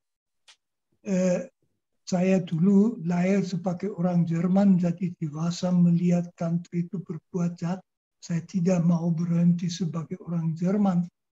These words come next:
Ya, saya juga tidak ke Indonesia karena benci dari Jerman, tapi dipanggil Tuhan ke sini, dan saya sekarang memang sudah bukan orang Jerman,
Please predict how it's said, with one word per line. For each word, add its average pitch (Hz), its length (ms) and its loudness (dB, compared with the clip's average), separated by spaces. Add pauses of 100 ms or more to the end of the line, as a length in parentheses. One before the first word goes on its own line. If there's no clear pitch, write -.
(380)
Ya, 151 240 -12
saya 175 160 -6
juga 180 320 -2
tidak 185 400 -4
ke 185 80 0
Indonesia 180 720 2 (400)
karena 180 240 0
benci 175 560 0
dari 175 400 0
Jerman, 196 560 0 (340)
tapi 175 320 -6
dipanggil 165 640 -6
Tuhan 185 480 2
ke 180 80 -4
sini, 190 480 4 (640)
dan 170 160 -2
saya 170 400 -4
sekarang 180 560 -2
memang 185 320 0
sudah 170 320 -10
bukan 175 400 -6
orang 175 320 0
Jerman, 190 480 4